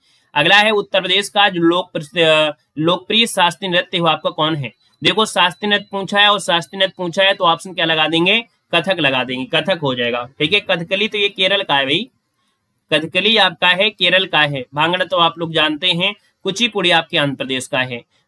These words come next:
अगला क्वेश्चन उन्नीस, प्रसिद्ध चरुकुला नृत्य संबंधित है।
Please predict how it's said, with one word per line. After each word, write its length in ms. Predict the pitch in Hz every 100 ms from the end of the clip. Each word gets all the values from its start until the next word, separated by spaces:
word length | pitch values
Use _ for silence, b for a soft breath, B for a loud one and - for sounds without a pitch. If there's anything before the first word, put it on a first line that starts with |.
| -
अगला 240 | 170 202
क्वेश्चन 300 | 208 202 208
उन्नीस, 320 | 190 196 214
प्रसिद्ध 420 | - 175 202 196 196
चरुकुला 640 | - 180 170 196 202 214
नृत्य 500 | 190 170 180 - 196
संबंधित 560 | 190 165 156 156 185
है। 120 | 131